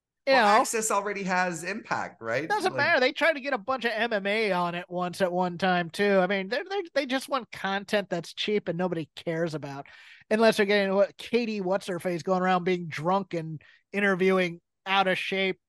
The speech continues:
Speaker 1: has-been rock and roll stars or going to music festivals and, you know, "Ooh, I'm partying, let's drink." Yeah, that's all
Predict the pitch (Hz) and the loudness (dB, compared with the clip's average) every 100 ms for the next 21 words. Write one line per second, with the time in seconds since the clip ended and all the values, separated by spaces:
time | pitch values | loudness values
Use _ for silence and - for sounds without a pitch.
0 | _ _ _ _ - 196 196 175 151 190 | _ _ _ _ -2 2 2 2 -4 -4
1 | 175 170 190 - 180 175 190 202 - 170 | -2 0 2 0 -4 0 0 0 -2 0
2 | 165 175 170 180 175 170 202 190 - 180 | 0 -2 -6 -8 -8 -4 -2 -2 -4 -4
3 | 165 - 165 170 151 143 _ _ _ _ | -4 -4 -4 -4 -6 -14 _ _ _ _
4 | _ _ _ _ _ 202 185 180 - 571 | _ _ _ _ _ -2 -2 0 8 10
5 | 640 640 494 427 - 523 508 508 415 359 | 10 10 6 6 6 8 10 8 6 6
6 | 294 381 480 494 523 508 440 240 277 285 | 4 2 0 4 6 6 2 0 -6 -6
7 | 277 277 349 - - 285 285 | -8 2 2 2 6 8 8